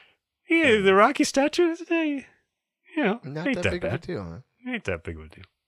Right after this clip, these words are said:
Speaker 1: It's cool.
Speaker 2: I guess so. I
Speaker 1: Yeah.
Speaker 2: guess so.
Speaker 1: Maybe we can get a
Speaker 2: In the words
Speaker 1: teeth bucket banner hung up at crypto dot com arena.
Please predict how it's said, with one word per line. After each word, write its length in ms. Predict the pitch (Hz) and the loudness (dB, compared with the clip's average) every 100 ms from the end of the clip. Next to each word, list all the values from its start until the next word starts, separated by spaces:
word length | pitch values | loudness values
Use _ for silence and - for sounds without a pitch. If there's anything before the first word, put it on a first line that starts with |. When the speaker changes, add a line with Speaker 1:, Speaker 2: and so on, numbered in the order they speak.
| _ _ _ _ _ _ _ _ | _ _ _ _ _ _ _ _
Speaker 1:
It's 140 | - - | -20 -14
cool. 180 | - - | -8 -6
Speaker 2:
I 60 | |
guess 240 | - 233 - | -4 -6 -4
so. 320 | 220 175 - _ _ _ _ _ - | -4 -6 -8 _ _ _ _ _ -10
I 60 | |
Speaker 1:
Yeah. 80 | 247 | -6
Speaker 2:
guess 180 | 165 156 | -6 -8
so. 320 | - 117 85 _ _ _ _ _ _ _ _ _ - | -8 -8 -8 _ _ _ _ _ _ _ _ _ -6
Speaker 1:
Maybe 120 | 120 | -2
we 120 | 139 143 | 0 0
can 140 | 123 | 2
get 120 | 120 | 4
a 60 | 113 | 4
Speaker 2:
In 100 | 165 | 2
the 80 | 165 | 0
words 640 | 165 220 233 240 - 202 - _ | -2 0 0 -2 -10 -12 -14 _
Speaker 1:
teeth 280 | - 139 - | 2 2 4
bucket 360 | 123 117 117 - _ _ _ | 4 6 2 0 _ _ _
banner 380 | 107 110 110 104 | 2 6 6 4
hung 240 | 101 104 | 4 2
up 220 | 104 101 98 | 4 2 0
at 200 | 95 - _ _ _ _ _ _ _ _ _ - | -2 -6 _ _ _ _ _ _ _ _ _ -12
crypto 460 | - 120 - 107 95 | -2 -2 2 2 4
dot 260 | 95 95 - | 4 2 2
com 300 | 107 104 95 | 0 0 0
arena. 400 | 95 95 92 | -2 -2 -4